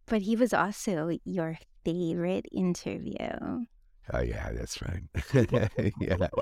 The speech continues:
Speaker 2: Yeah, yeah. He was really my favorite interview because here's the thing. I watch interviews. You know, we compare what's in front of us to everything that's been in front of us before. We, we, you know,
Speaker 1: Mm-hmm.
Speaker 2: and, and while comparison can be the thief of joy,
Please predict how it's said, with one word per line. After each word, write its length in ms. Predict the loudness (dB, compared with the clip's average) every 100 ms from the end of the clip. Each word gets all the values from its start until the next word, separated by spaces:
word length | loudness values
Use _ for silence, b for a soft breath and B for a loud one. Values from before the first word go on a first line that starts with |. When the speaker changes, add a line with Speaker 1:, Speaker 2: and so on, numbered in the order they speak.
| -4 -6 -6 B B -2
Speaker 2:
Yeah, 280 | 4 4
yeah. 280 | 6 4 4
He 120 | 4 4
was 240 | 4 4
really 320 | 4 6 4
my 200 | 4 2
favorite 360 | 2 0 2 2
interview 380 | 0 0 0 2
because 360 | 0 2 0
here's 260 | 0 -2 0
the 140 | -2
thing. 340 | 0 2 2 2 -8 _ _ _ _ -10 -2
I 40 |
watch 380 | 4 6 4 2
interviews. 480 | 4 4 2 0 2
You 100 | 4
know, 200 | 4 2 -6 -20 -20 _ _ _ _ _
we 120 | 2 4
compare 680 | 4 2 6 8 8 4 0 -16 _ _ -4
what's 220 | 0 2
in 120 | 2
front 280 | 2 4 4
of 80 | 4
us 180 | 2 0
to 120 | -2
everything 380 | 0 0 0 2
that's 180 | 2 0
been 200 | 2 4
in 120 | 2
front 220 | 2 0
of 80 | 2
us 120 | -2
before. 520 | -6 -10 -6 -6 -6 -12 -16 -12
We, 160 | -10 -8
we, 200 | -2 0 2 0
you 100 | 0 -2
know, 100 | -2
Speaker 1:
Mm-hmm. 200 | -4 -6 -8 _ _ _ _ _
Speaker 2:
and, 180 | 0 2
and 220 | 4 6
while 220 | 6 6 4
comparison 600 | 2 4 6 6 4 0
can 280 | 2 2 4
be 140 | 2
the 140 | 2 0
thief 340 | 0 -2 -2
of 100 | -8
joy, 340 | 2 4 4